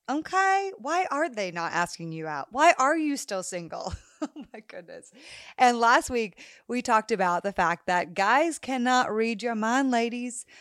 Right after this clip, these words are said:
So we need to be in our feminine and yet let them know how we feel. Let them know if we wanna go on a date. Let them know if you liked the date. Oh my goodness.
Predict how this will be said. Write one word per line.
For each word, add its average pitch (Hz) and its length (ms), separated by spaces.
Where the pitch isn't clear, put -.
So - 180
we 233 160
need 247 420
to 226 460
be 202 220
in 277 100
our 302 120
feminine 269 640
and 254 180
yet 262 200
let 214 400
them 294 260
know 240 460
how 247 240
we 247 180
feel. 202 480
Let 247 320
them 262 240
know 285 400
if 208 200
we 226 100
wanna 233 300
go 226 240
on 208 240
a 190 80
date. 226 480
Let 262 320
them 262 240
know 254 380
if - 180
you 285 180
liked 330 460
the 370 100
date. 240 480
Oh 349 180
my 359 140
goodness. 370 720